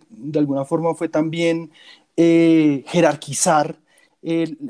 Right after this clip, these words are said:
a, a los pueblos y generar como unas estructuras burocráticas, eh, que no les permitían, digamos, que al final terminó generando unas dependencias con el Estado, ¿no?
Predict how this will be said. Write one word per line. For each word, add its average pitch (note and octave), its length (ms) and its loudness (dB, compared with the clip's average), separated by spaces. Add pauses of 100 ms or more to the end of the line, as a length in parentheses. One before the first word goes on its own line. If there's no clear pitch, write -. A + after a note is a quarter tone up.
a, D3 260 -2
a D3 40 2
los C3+ 220 -2
pueblos D#3 520 0
y - 60 -10
generar D3 320 0
como E3 220 -4
unas C#3+ 180 -4
estructuras D3 640 -4
burocráticas, D#3 1000 -4 (420)
eh, C#3 560 0
que D3 120 -4
no C#3 120 -2
les C#3+ 160 -2
permitían, D3+ 760 -4
digamos, D3+ 420 -2
que - 80 -2
al E3+ 60 0
final D#3 380 -4
terminó D#3+ 560 -2 (220)
generando D#3+ 440 0
unas E3 160 -4
dependencias D3 680 -4
con F#3 160 -8
el D#3+ 100 -4
Estado, B2 460 -4
¿no? E3 180 -8